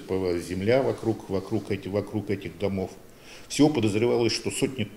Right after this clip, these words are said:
э, сто двенадцать тысяч людей прошли обследование в результа-, в результате эт-, этого инцидента. Правительство пошло на огромные траты на то, чтобы убрать,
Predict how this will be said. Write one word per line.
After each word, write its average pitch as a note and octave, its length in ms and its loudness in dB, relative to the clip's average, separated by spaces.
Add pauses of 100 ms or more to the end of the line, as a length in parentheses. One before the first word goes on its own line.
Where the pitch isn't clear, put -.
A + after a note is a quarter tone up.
э, G2+ 580 2
сто - 140 0
двенадцать G#2 480 -2
тысяч - 400 -4
людей G2 280 -4
прошли - 360 -4
обследование E2 600 -4 (460)
в - 60 -8
результа-, F2+ 340 -2
в F2 100 0
результате F2 520 -4
эт-, E2+ 280 -6
этого E2+ 320 -4 (160)
инцидента. A#2 720 -2 (1160)
Правительство A#2+ 520 2
пошло G2+ 380 2
на F2+ 180 -2
огромные F#2+ 460 2
траты A2 460 -2 (180)
на F2+ 80 -4
то, G2 140 -2
чтобы F2 460 -4 (260)
убрать, G#2+ 520 4